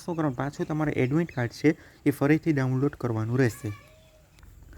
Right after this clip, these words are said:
આમાં તમારે બધી વિગતો આમાં ચેક કરી લેવાની છે. જો કોઈ પણ ભૂલ હોય, તો એ તમારે જોઈ લેવાની છે.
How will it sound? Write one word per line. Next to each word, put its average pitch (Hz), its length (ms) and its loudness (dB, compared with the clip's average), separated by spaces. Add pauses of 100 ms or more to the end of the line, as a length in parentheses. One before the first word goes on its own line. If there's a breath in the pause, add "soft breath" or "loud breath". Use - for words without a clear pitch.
(520 soft breath)
આમાં 143 260 8
તમારે 170 260 4
બધી 135 300 6
વિગતો 165 360 6
આમાં 139 280 6
ચેક 147 260 2
કરી 170 200 -2
લેવાની 135 320 2
છે. 135 180 4
જો 143 160 4
કોઈ 147 200 6
પણ 143 260 2
ભૂલ 131 240 4
હોય, 165 120 8
તો 127 120 -2
એ 120 40 2
તમારે 120 320 0
જોઈ 123 320 0
લેવાની 104 400 0
છે. 107 180 -4